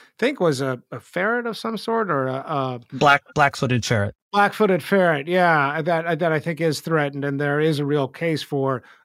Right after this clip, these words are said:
Speaker 1: the ecosystem service that it provides to support other, uh, organisms in that environment. That's my memory of it.
Speaker 2: Well, and, and
Speaker 1: Yeah.
Speaker 2: that's also a species that is still around.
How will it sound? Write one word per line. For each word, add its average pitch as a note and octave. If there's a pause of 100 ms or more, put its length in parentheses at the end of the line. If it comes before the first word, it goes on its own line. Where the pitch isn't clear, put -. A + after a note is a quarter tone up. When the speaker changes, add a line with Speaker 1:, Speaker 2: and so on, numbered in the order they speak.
Speaker 1:
the E3+
ecosystem E3+
service D#3
that D3+
it D3
provides D3
to B2+ (280)
support D3
other, C3+ (160)
uh, B2+
organisms C3+
in D3
that B2
environment. B2 (100)
That's C#3+
my C#3
memory A#2+
of G#2+
it. G#2+
Speaker 2:
Well, F#3
and, F#3+ (120)
and A#3+ (180)
Speaker 1:
Yeah. F#3
Speaker 2:
that's G3+
also F#3+
a D3
species C#3+
that C3
is D3
still C3
around. G2+